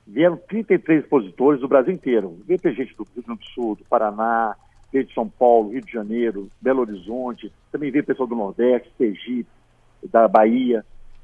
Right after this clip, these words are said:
Então, o, as pessoas expõem as coleções, existe também um intercâmbio, é pra comprar, vender, a gente avalia também, faz trocas.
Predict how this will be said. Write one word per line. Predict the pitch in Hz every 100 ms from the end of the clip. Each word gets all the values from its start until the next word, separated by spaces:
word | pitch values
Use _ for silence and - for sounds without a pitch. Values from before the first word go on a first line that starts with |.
| - -
Então, | 127 156 143 120 104 -
o, | 170 180
as | 180 175
pessoas | 180 208 175
expõem | _ 196 180
as | -
coleções, | 135 110 175 175 123 - - -
existe | 180 190 -
também | 185 202
um |
intercâmbio, | 214 226 220 196 185 165 123
é |
pra | 139 190
comprar, | - 180 - 151 147 147
vender, | 151 123 131 143 143 120 _ -
a | 175
gente | 190
avalia | 165 135 143 139
também, | 151 139 147 143 143 135 _ _ _
faz | 156 147 -
trocas. | 156 147 147 143 143